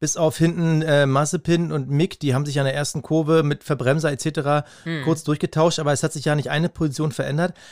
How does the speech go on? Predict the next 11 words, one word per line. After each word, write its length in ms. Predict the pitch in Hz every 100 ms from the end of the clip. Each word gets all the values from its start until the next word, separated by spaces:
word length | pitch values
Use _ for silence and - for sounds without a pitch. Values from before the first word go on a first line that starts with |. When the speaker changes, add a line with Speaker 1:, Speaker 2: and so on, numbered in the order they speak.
| - -
Speaker 1:
Aber 420 | 151 208 165 107 _ _ _
eigentlich 560 | 113 170 240 254 180 -
ist 240 | 131 - -
Bottas 480 | 185 160 156 -
gar 240 | - 131 175
nicht 180 | 226 196
so 100 | 196
schlecht 280 | - 175 -
gestartet. 560 | - 202 226 131 92 _ _ _ _ _
Er 140 | 123
hatte, 420 | 120 196 226 233